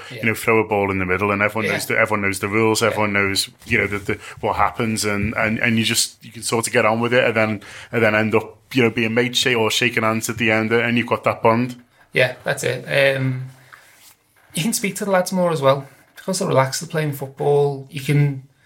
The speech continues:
Speaker 1: support them more. We found, you know, mental health. We support them with mental health. We signpost them to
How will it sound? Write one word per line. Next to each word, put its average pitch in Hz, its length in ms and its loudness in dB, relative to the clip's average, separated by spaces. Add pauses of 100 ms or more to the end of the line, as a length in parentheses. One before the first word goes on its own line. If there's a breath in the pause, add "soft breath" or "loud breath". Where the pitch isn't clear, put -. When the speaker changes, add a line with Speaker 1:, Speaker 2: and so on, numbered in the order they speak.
(140 soft breath)
Speaker 1:
support 156 460 -2
them 165 100 -4
more. 160 360 0
We 156 100 -14
found, 143 400 2
you - 60 -6
know, 151 260 -4
mental 135 400 -2
health. 127 280 -4
We 170 80 -8
support 180 320 0
them 190 80 -2
with - 100 -2
mental 139 240 -2
health. 117 300 0
We 127 240 -4 (100)
signpost 127 580 0
them 123 280 -2
to 123 380 0